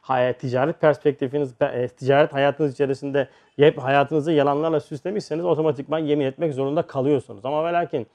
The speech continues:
Müslüman insanın yemine ihtiyacı yoktur. Yemin et diyen bir insan, sen biliyorsun kardeşim, benim senin hayat-, sen benim hayatımda hiç sana yalan konuştuğumu gördün mü?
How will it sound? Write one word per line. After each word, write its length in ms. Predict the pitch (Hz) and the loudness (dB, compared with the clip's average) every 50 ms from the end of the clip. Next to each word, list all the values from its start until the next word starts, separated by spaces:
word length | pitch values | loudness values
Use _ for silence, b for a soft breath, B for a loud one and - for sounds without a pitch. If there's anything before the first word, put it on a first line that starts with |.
| _ _ _ | _ _ _
Müslüman 440 | - 143 131 - - 175 180 180 170 | -14 -14 -12 -10 -6 -4 -2 -2 0
insanın 420 | 160 151 139 - 160 170 170 151 | -2 -4 -4 -6 -6 -6 -4 -2
yemine 300 | 139 147 151 156 156 151 | -2 0 0 0 -2 -4
ihtiyacı 460 | 143 131 - 143 143 131 127 117 117 | -4 -4 -4 -4 -4 -4 -6 -6 -6
yoktur. 280 | 123 117 98 _ _ _ _ _ _ _ _ _ _ _ _ _ _ _ _ _ _ _ _ _ _ _ _ _ _ _ _ _ _ _ _ _ _ _ _ _ _ _ _ _ | -8 -8 -10 _ _ _ _ _ _ _ _ _ _ _ _ _ _ _ _ _ _ _ _ _ _ _ _ _ _ _ _ _ _ _ _ _ _ _ _ _ _ _ _ _
Yemin 260 | 165 175 202 214 214 196 | 0 2 2 4 2 0
et 220 | 185 160 - - | 0 -2 -4 -4
diyen 200 | 175 160 151 147 | -4 -2 -2 -2
bir 60 | 151 | -2
insan, 280 | 143 131 - 147 143 147 | -4 -6 -8 -10 -14 -16
sen 260 | 131 - 156 160 170 | -14 -12 -10 -8 -8
biliyorsun 240 | 156 139 131 107 - - | -6 -6 -8 -8 -8 -12
kardeşim, 340 | 135 - - 110 - _ - | -12 -12 -12 -14 -16 _ -6
benim 180 | 135 139 139 | -4 -4 -4
senin 200 | 123 156 156 151 | -4 -4 -4 -4
hayat-, 320 | 151 147 147 147 139 - _ | -2 0 0 -2 -2 -2 _
sen 180 | - 180 160 | -2 0 0
benim 120 | 165 175 165 | 2 2 4
hayatımda 300 | 151 151 147 135 151 165 | 4 4 4 2 0 -2
hiç 240 | 147 127 139 135 - | -4 -4 -8 -16 -10
sana 200 | - 147 147 151 | -8 -4 -2 0
yalan 240 | 139 139 143 147 | 0 0 0 -2
konuştuğumu 420 | 139 - 147 139 131 - 143 143 143 | -2 -2 -2 -2 -2 -4 -6 -4 0
gördün 300 | 151 165 170 170 175 151 | 0 0 0 0 -4 -6
mü? 160 | 143 147 156 | -8 -10 -12